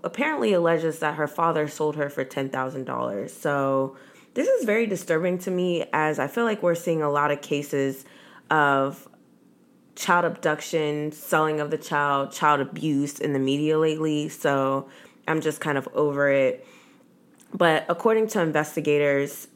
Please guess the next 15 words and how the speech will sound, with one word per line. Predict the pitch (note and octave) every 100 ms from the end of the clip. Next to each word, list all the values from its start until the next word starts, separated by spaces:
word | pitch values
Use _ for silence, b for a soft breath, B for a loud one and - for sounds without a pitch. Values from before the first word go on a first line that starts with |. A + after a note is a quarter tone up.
| -
um, | D3+ C#3+ C#3 C3+ C3+ -
Nancy, | D#3 D#3 D#3+ D#3+ D3 D3
who | D#3 D3+
is |
the | D3
person | C#3+ D3 C#3+ C#3+
who | C#3 C3+
kidnapped | - D3+ C#3+ C3+ -
her, | C#3 C3 C3+ C3+ B B B -
she | -
just | F3 E3 -
took | - -
the | F3
kid | A3 A#3+ A3+
and | F3+ E3+ E3 E3 -